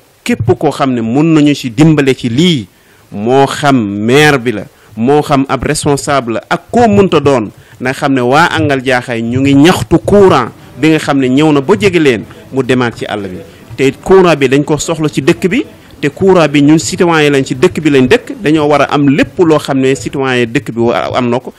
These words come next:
dañ ko war a am. Kon nag kii nga xam ne chef de quartier la, Mor Selaan, bu dee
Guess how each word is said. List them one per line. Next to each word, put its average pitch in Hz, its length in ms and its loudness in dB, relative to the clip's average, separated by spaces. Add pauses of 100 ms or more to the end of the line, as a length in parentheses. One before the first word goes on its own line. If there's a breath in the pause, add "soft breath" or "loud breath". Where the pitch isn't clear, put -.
(160 loud breath)
dañ 135 180 2
ko 135 160 -2
war 120 120 2
a - 100 -4
am. 98 80 -10 (440 loud breath)
Kon 185 220 2
nag 202 140 2 (300)
kii 214 200 -2
nga 196 100 4
xam 165 220 -2
ne 131 80 0
chef 165 300 -4
de 151 80 -2
quartier 131 400 -6
la, - 80 -12 (380 soft breath)
Mor 151 420 0
Selaan, 127 360 -2
bu 131 200 -2
dee 151 340 2